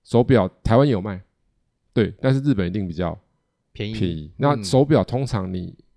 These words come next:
Speaker 1: 如果要买贵的，通常有在买的人都会买二手的，
Speaker 2: 嗯，嗯，嗯，嗯。
Speaker 1: 因为新的不划算。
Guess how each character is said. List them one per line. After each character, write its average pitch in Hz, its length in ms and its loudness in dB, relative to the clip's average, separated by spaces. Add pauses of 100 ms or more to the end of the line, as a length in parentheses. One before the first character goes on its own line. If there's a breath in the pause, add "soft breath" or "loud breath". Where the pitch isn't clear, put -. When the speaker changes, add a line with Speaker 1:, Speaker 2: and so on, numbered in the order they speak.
(320)
Speaker 1:
如 120 160 -2
果 98 280 -2
要 110 240 0 (100)
买 82 340 -6 (580)
贵 131 220 4
的， 90 260 -10 (400)
通 131 220 -6
常 90 280 -6
有 101 160 -2
在 110 340 -2 (400)
买 90 200 -4
的 87 140 -8
人 82 200 -10
都 98 120 -2
会 101 120 2
买 87 260 -6
二 98 180 -2
手 - 280 -16
的， - 80 -20 (160)
Speaker 2:
嗯， 127 200 -12
嗯， 107 180 -16
嗯， 85 180 -20
嗯。 - 60 -20 (100)
Speaker 1:
因 117 120 -2
为 113 60 2
新 104 300 -2
的 90 140 -2
不 98 200 -8
划 80 260 -6
算。 85 260 -8